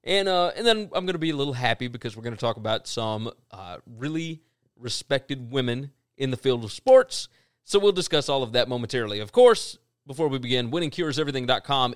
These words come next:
is the website. Make sure you go check it out. All of our picks, previews, podcasts, videos, and social media platforms. If you're watching the show live, you are on Periscope, Twitch, Facebook, or YouTube. You can subscribe or like or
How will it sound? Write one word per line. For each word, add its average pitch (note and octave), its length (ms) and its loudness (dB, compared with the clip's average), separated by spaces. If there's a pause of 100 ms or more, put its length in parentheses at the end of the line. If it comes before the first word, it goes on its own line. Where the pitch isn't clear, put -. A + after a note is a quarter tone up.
(100)
is F#3 260 -2
the D3 80 -4
website. C#3+ 580 0 (340)
Make A2+ 120 -12
sure B2+ 100 -4
you A#2 80 -4
go A2 100 -4
check A2+ 180 -4
it A#2 60 -4
out. A#2+ 140 2
All A#2 140 -2
of A2 80 -8
our A2 80 -4
picks, - 280 -12
previews, D#3 560 -8
podcasts, D3+ 760 -4
videos, G3 720 0 (420)
and A#3 200 2
social F#3+ 280 0
media E3 180 -2
platforms. C#3 500 0
If F3+ 140 0
you're F#3 100 -2
watching G#3 460 -2
the F3 60 -6
show E3 200 0
live, A#2+ 380 2
you D3+ 140 -2
are C#3 100 0
on C3 140 -4
Periscope, D#3+ 680 -4 (300)
Twitch, - 560 -2 (480)
Facebook, C#3 480 0
or A3+ 160 4
YouTube. C#3+ 540 -2 (320)
You F#3+ 100 -20
can E3 140 -10
subscribe C#3 680 0 (120)
or C#3+ 160 0
like A#2 420 2 (140)
or A2+ 400 -8